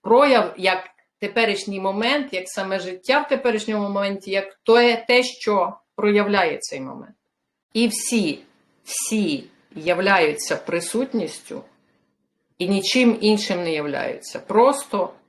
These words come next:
багато хто забуває, коли переносить свій, свою увагу на ментальне тіло, на розум.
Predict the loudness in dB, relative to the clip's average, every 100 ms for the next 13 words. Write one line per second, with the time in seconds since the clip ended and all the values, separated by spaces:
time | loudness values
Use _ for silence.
0 | _ _ -8 -4 -2 -2 -6 -4 -4 -2
1 | -2 -2 -2 0 2 2 2 0 -2 -2
2 | -2 0 0 -2 -4 -4 -6 -10 -10 -12
3 | -10 -6 -8 -6 -2 -2 -2 -4 -6 2
4 | 4 6 4 2 -8 -10 _ _ _ -8
5 | -2 0 0 -2 -4 -2 0 2 0 -6
6 | -10 -10 -8 -8 -8 -4 -2 2 2 0
7 | -4 -14